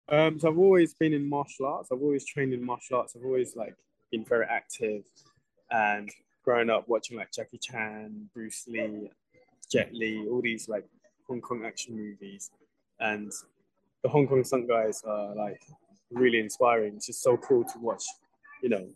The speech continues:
all these crazy stunts that just look so real. Um, <laughs> I just, yeah, and then I just fell into it really in the U K. Um, there was a casting for, you know,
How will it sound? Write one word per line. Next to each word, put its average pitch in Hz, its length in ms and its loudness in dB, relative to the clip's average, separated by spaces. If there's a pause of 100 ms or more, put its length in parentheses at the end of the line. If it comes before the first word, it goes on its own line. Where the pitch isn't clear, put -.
all 120 80 -6
these 113 180 -2
crazy 127 500 2
stunts - 600 -4
that 110 140 -16
just 120 240 -8
look 117 100 -12
so - 200 2
real. 120 500 6 (760)
Um, 107 500 2
<laughs> - 680 -6
I 139 60 2
just, 151 300 2 (260)
yeah, 147 320 6
and 135 120 0
then 131 240 0 (220)
I 135 60 -2
just 147 220 -4
fell 147 120 4
into 170 300 4
it 113 160 2
really 123 480 -6
in 120 80 -14
the 117 60 -10
U 120 160 -10 (100)
K. 117 300 -4 (720)
Um, 113 280 2
there 120 80 6
was 120 100 4
a 120 40 -6
casting 127 600 0 (100)
for, 120 240 4
you 123 100 -6
know, 139 140 -2